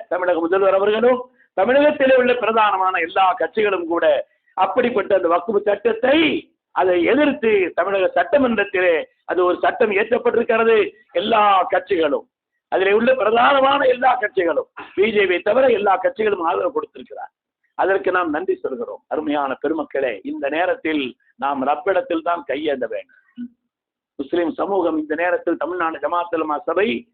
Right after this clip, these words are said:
வருகின்ற பதிமூணாம் தேதி, அடுத்த வெள்ளி போய் அதற்கு அடுத்துள்ள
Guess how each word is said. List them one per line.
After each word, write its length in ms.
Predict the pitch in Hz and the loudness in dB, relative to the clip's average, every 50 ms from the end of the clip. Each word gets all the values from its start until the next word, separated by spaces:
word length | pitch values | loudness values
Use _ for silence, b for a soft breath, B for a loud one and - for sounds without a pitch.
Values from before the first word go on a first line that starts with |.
| _ _ _ _ _ _ - | _ _ _ _ _ _ -4
வருகின்ற 400 | 156 170 185 165 175 175 165 156 | -2 0 0 0 0 -2 -2 -4
பதிமூணாம் 580 | - - 156 156 202 202 208 196 185 170 160 151 | -2 -2 -2 0 0 0 -2 -2 -2 -2 -4 -2
தேதி, 280 | 147 160 165 156 139 - _ _ _ _ _ _ _ _ _ _ _ _ _ _ _ _ | -2 -2 -2 -2 -4 -8 _ _ _ _ _ _ _ _ _ _ _ _ _ _ _ _
அடுத்த 340 | - 135 151 151 151 156 147 | -6 -4 -4 -4 -2 -2 0
வெள்ளி 280 | 147 156 180 202 190 185 | 0 0 0 0 0 0
போய் 260 | 160 180 202 202 190 | 2 2 2 2 2
அதற்கு 300 | 170 165 170 165 131 151 | 0 0 -2 -2 -2 -2
அடுத்துள்ள 440 | 151 170 190 185 - 185 185 185 180 | -2 0 -2 -2 -2 -2 0 0 0